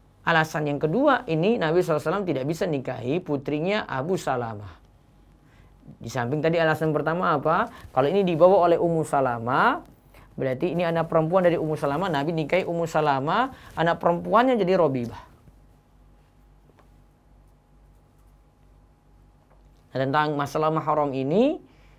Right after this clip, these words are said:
nanti bisa lihat di tulisan kami di website rumahisa dot com.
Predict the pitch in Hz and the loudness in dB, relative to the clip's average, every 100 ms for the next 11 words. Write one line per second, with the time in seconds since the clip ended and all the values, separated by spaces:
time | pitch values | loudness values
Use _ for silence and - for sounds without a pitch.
0 | _ - 135 143 135 135 151 131 131 127 | _ -10 -6 -4 -2 0 -2 0 -2 0
1 | 127 120 120 127 123 127 123 120 117 139 | -2 -4 -4 -6 -8 -6 -8 -6 -6 -4
2 | 120 117 117 117 117 - 117 110 113 107 | -4 -4 -4 -6 -8 -8 -10 -8 -8 -8
3 | - 170 | -4 -6